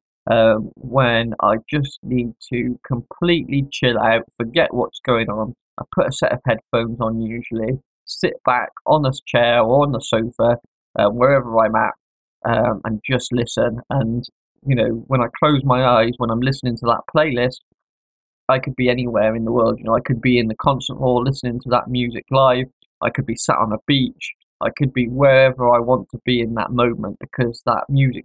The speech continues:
just completely relaxes me and puts me, um, into a much, you know, happier mood, a better place. So I tend to do that once, twice a week, uh, with that playlist. You know, I can listen to it from anywhere for five minutes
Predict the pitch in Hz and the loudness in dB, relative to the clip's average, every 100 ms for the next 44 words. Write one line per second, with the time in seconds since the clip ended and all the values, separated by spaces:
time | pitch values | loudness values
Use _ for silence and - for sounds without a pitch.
0 | - 120 - 113 - 131 123 117 117 127 | -12 -12 -12 -12 -4 -2 -2 -4 -2 0
1 | 120 - 123 117 113 113 113 - 135 - | -2 -4 -12 -8 -6 -6 -8 -6 -6 -8
2 | - 117 117 - _ _ - 113 110 110 | -6 -6 -6 -10 _ _ -2 0 0 -2
3 | 113 - - 120 120 - 113 113 120 - | -4 -6 -4 -4 -4 -4 -2 0 0 0
4 | 117 - - - _ _ _ 123 107 104 | 0 -2 -14 -18 _ _ _ -8 -6 -6
5 | - 135 - 123 - 127 113 117 120 120 | -8 -14 -6 -6 -4 -2 -2 -2 -2 -2
6 | 120 - 123 123 - - - 123 131 - | -4 -4 -4 -4 -6 -6 0 0 0 -10
7 | - _ _ - 127 120 - _ _ _ | -20 _ _ -2 0 0 -4 _ _ _
8 | _ _ _ - 156 139 147 135 139 131 | _ _ _ -6 -4 2 2 2 0 0
9 | - 120 131 - - - 135 127 113 127 | 0 0 -2 -2 -6 0 0 -2 -4 -2
10 | 127 - - _ _ 123 110 - - 123 | -2 -4 -16 _ _ -4 -2 -4 -2 -2
11 | - _ 131 123 123 127 - 117 120 123 | -2 _ -2 0 0 -2 -2 -4 -2 -2
12 | 117 131 - 117 127 113 - - 117 123 | 0 -2 -2 -6 -4 -4 -6 -4 -2 0
13 | 120 123 120 - - 131 123 113 123 123 | 2 2 2 -2 -2 2 2 0 -4 -2
14 | 120 - - | -2 -6 -20